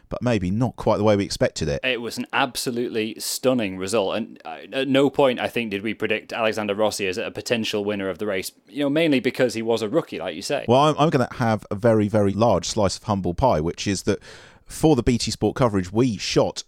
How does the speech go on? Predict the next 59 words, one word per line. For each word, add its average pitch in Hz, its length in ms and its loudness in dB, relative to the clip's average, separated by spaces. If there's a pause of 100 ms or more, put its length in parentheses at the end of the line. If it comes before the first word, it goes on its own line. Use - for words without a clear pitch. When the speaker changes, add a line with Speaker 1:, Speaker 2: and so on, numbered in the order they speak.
Speaker 1:
an 101 80 -2
extensive 131 640 -2
feature - 280 -4
with 92 100 -4
Alexander 92 360 -2
Rossi. 95 480 0
And 104 160 0
our 120 160 4
producer 104 460 0
Nick 117 180 0
was 92 140 -2
saying 123 280 2
to - 120 -8
me 120 80 0
when 110 100 2
he 101 60 2
was 92 120 0
leading 113 320 2
the 98 60 0
race 135 460 2
at 95 140 2
about 104 360 2 (220)
two-thirds 120 480 2
distance, - 480 -2
"Run 117 220 4
this 139 160 0
feature, 151 300 -2
run 110 100 2
this 123 120 -2
feature, - 300 -4
he's 90 60 -8
gonna 113 220 -2 (280)
figure." 147 300 2
And 104 80 0
I 104 40 -4
said, - 160 -8
"No, 180 140 -8
he's 156 160 -8
not, 160 220 -6
he's 120 200 -10
not, 156 120 -4
he's - 100 -10
gonna 147 160 -6
fade 147 280 -2
back 131 140 -2
with 123 120 -4
the 113 80 -6
pit - 180 -2
stops." - 420 -2 (320)
And 113 140 0
then, 139 140 4
of 110 80 4
course, 117 380 2
he, 127 140 0
he 135 140 -2
came 135 300 2
through, 139 460 4 (420)
uh, - 200 4
uh, 131 120 4